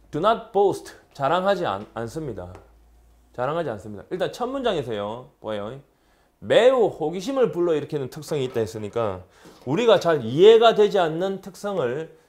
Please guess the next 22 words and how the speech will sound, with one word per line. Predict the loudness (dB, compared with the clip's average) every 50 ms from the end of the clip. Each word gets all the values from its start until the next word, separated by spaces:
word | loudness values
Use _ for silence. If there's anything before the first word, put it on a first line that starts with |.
| _ _ -10
인간이 | -8 -4 -2 -2 -2 -2 -4 -4
갖고 | -4 -4 -4 -2 -6 -6
있다는 | -6 -4 -4 -4 -4 -4 -4 -2
말을 | -2 -2 0 -2 -4 -4 -6 -6
이야기하기 | -4 -2 -2 -2 -2 -4 -6 -6 -8 -8 -8 -6 -4
위함이고, | -4 -4 -4 -4 -4 -4 -4 -2 -2 -2 -4 -6 -10 -16 _ _ _ _ _ _ -8
그러나 | -4 -2 -2 0 0 2 4 4
하고 | 4 4 2 -2
출발했기 | -2 -2 -2 0 0 0 -2 -4 -6 -10 -8
때문에 | -6 -6 -4 -2 -2 -2 -2 -2 -4 -6 -12 _ -6
요거는 | -4 -4 -2 -2 -4 -4 -6 -10 -14 -10
일반적인 | -8 -6 -2 0 0 0 0 -4 -4 -6 -6 -8
특성이 | -10 -12 -10 -8 -8 -6
나올 | -4 -4 -4 -4 -6
것이고 | -10 -12 -10 -8 -10 -10 -8
대조 | -4 -4 -2 -2 -2 -2
잡고 | -4 -4 -6 -6 -6 -4 -4 -4 -4 -4 -8
또 | -10 -10
다른 | -8 -8 -8 -8 -8
특성이 | -10 -12 -12 -12 -10
나올 | -10 -10 -10 -12 -12
거예요. | -12 -14 -16 -16